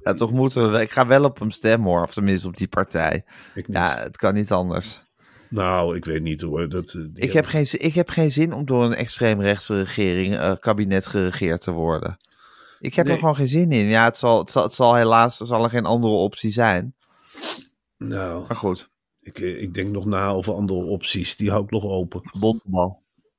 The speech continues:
Speaker 2: Nou, misschien. Ik word er, eh, ja, ik word helemaal niet vrolijk van deze verkiezingen.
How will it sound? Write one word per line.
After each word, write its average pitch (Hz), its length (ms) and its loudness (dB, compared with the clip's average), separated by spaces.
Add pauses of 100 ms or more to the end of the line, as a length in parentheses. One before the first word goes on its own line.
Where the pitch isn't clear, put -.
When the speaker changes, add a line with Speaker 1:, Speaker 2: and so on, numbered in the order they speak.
(440)
Speaker 2:
Nou, 101 300 -10 (380)
misschien. 90 500 -6 (260)
Ik 90 140 -14
word 95 180 -2
er, 87 320 -4
eh, 90 80 -6 (1200)
ja, 117 120 0
ik 131 120 0
word 123 160 0
helemaal 113 360 0
niet 127 160 -2
vrolijk 117 340 -2
van 117 140 -4
deze 101 280 0
verkiezingen. 92 560 -4